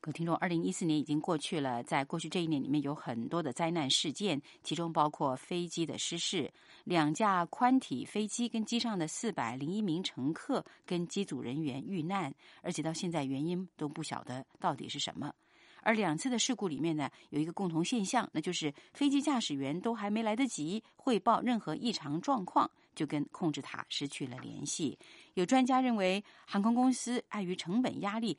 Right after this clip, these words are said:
没有采用实时定位技术。下面请收听美国之音记者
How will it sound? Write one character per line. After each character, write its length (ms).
没 120
有 120
采 260
用 200
实 220
时 260
定 320
位 240
技 240
术。 240
下 100
面 100
请 160
收 160
听 300
美 160
国 140
之 160
音 60
记 140
者 220